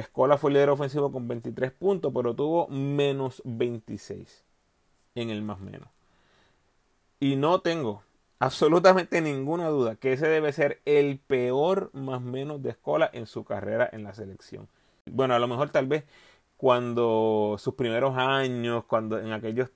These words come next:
tiempos que el preolímpico jugaba Estados Unidos, maybe. Pero tiene que ser uno de los peores en su carrera, si no es el peor. Y es bien curioso este, eh, este juego, y quiero que lo veamos más adelante, porque Argentina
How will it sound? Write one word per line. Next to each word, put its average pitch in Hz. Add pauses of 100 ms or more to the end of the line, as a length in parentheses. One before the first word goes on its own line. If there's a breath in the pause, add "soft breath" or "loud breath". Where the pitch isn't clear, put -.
tiempos 131
que -
el 110
preolímpico 113 (500 soft breath)
jugaba 120
Estados 123
Unidos, 123
maybe. 117 (340 soft breath)
Pero 117
tiene 156
que 156
ser 151
uno 139
de 135
los 131
peores 127
en 123
su 127
carrera, 143
si 113
no 107
es 107
el 104
peor. 95 (760 soft breath)
Y 160
es 160
bien 196
curioso 196
este, 180
eh, 151
este 156
juego, 147 (180)
y 113
quiero 123
que 151
lo 156
veamos 151
más 135
adelante, 123 (540 soft breath)
porque 143
Argentina 151